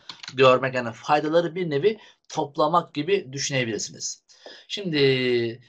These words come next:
doğru cevaba gelmeden önce şöyle bir yoğunlaşalım arkadaşlar.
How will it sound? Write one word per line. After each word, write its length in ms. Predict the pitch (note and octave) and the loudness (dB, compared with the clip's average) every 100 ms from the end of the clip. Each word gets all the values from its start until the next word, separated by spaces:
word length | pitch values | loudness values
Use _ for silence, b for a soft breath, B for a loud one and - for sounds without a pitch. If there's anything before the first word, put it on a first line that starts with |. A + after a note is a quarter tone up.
| b b _ - G3 | b b _ -8 2
doğru 300 | A3 F#3 D3 | 4 4 4
cevaba 280 | D#3 E3 | 2 2
gelmeden 460 | F3 F3 F3+ C#3+ C#3 | 2 2 2 2 0
önce 320 | C#3 G3+ A3 b b | 2 0 0 b b
şöyle 280 | - F#3+ G3 | -6 -2 0
bir 60 | |
yoğunlaşalım 580 | E3 C#3 C3 A#2+ A#2 C3 | 6 6 6 -2 -6 -6
arkadaşlar. 580 | A3 - A3+ C#3 G2 | -8 -6 -6 -6 -10